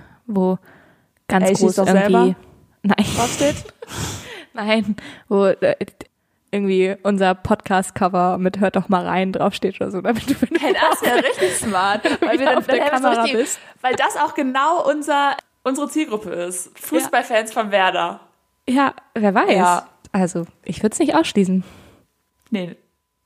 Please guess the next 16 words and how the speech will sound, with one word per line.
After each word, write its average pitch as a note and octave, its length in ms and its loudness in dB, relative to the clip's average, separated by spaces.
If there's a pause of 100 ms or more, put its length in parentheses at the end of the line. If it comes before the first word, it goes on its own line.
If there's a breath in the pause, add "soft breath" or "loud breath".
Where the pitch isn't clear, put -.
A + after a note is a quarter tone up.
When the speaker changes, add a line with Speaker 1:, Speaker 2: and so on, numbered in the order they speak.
(180)
Speaker 2:
ich - 160 -10
auch A3+ 100 0
nicht. G3 240 -2 (640)
Ja, E3+ 240 2 (440 loud breath)
aber A#3+ 480 4
ich A3 120 -6
würd A3+ 100 -8
sagen, A3+ 160 0
wir G#3+ 60 -4
kommen A3+ 140 0
jetzt A3 80 -4
mal G3+ 80 -4
zu G#3 100 -4
den G3 100 -4
wichtigen F#3 340 -8
Dingen. F3+ 280 -8